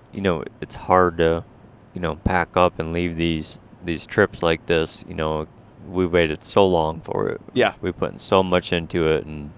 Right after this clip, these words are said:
Speaker 1: to think, I always have a hard time leaving trips because I, I think about how long it will be before this gets to happen again,
Speaker 2: Mm-hmm.
Speaker 1: right? And th-, this, it's gonna be a while,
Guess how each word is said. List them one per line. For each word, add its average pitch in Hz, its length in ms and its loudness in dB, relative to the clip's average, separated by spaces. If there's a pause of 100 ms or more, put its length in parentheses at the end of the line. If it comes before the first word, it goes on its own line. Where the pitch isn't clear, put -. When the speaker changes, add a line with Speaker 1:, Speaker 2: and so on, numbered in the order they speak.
(100)
Speaker 1:
to 98 160 0
think, 101 480 0 (880)
I 120 140 6
always 113 240 6
have 90 120 4
a 82 60 2
hard 90 180 4
time 87 260 0
leaving 87 280 0
trips - 340 0
because 90 380 -2
I, 82 160 2 (160)
I 82 80 0
think 85 240 -8
about 80 460 2 (100)
how 92 220 0
long 85 380 2
it 73 140 -6
will 76 200 -2
be 80 280 -2
before 76 640 -4 (520)
this 90 200 0
gets - 240 -8
to - 100 -6
happen 85 340 -6
again, 82 320 -6
Speaker 2:
Mm-hmm. 120 300 -8
Speaker 1:
right? 82 320 0
And 80 160 -12
th-, 95 140 0 (120)
this, 107 340 -2
it's 101 240 2
gonna 113 200 -2
be 87 120 0
a 80 80 2
while, 73 420 2